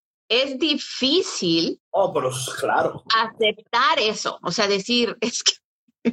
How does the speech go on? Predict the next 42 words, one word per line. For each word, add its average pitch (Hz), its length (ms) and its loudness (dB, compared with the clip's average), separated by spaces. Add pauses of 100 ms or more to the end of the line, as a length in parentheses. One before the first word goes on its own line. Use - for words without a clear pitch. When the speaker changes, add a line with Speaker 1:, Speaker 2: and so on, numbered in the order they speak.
Speaker 2:
Porque 175 260 0
tú 180 140 -2
dices, 214 320 2
"Es 196 100 -2
que 226 140 0
yo 208 100 0
la 214 120 2
voy 202 120 0
a 202 60 2
bendecir 165 540 -2
con 147 240 -2
mi 147 220 -2
amor, 147 500 0
con 135 180 0
mi", 131 320 -2 (320)
¿verdad? 139 460 0 (260)
Eh, 139 340 0
y 160 180 -4
por 165 140 0
mí 190 80 -2
otra 233 300 0
cosa - 380 -2
que - 80 -6
te 123 100 -2
voy 131 140 2
a 147 60 0
decir, 110 420 -6
esto, - 360 -8 (320)
oye, 127 220 0
escucha 123 320 -2
lo 185 100 2
que 180 60 -10
te 147 60 -2
voy 143 100 0
a 139 40 0
decir 135 200 -2
porque 104 360 0 (100)
te 104 60 -4
va 104 100 -2
a - 20 0
ayudar 123 300 0
esto. - 240 0